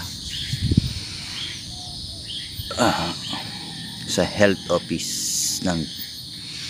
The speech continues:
Tagaytay. So, yun po ang ating simpleng update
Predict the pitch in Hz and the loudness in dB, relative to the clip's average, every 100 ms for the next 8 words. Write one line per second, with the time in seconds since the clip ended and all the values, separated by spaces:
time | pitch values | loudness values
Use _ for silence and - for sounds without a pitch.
0 | - - - - - - - - - - | -6 -8 -8 -8 -10 -10 -10 -8 -4 -4
1 | - - 80 78 - - - - - - | -2 0 2 0 0 -2 -2 -6 -8 -8
2 | - - - - - - - - - - | -6 -6 -6 -6 -8 -8 -10 -10 -10 -10
3 | - - - - - - - 101 107 110 | -10 -8 -6 -8 -8 -10 -2 6 8 10
4 | - 202 - - - 104 85 101 - 95 | 12 10 10 0 -2 0 0 -2 -2 -2
5 | 92 - - 95 - 95 92 76 80 - | -2 -2 0 0 0 -2 -2 -2 -4 0
6 | 101 | 0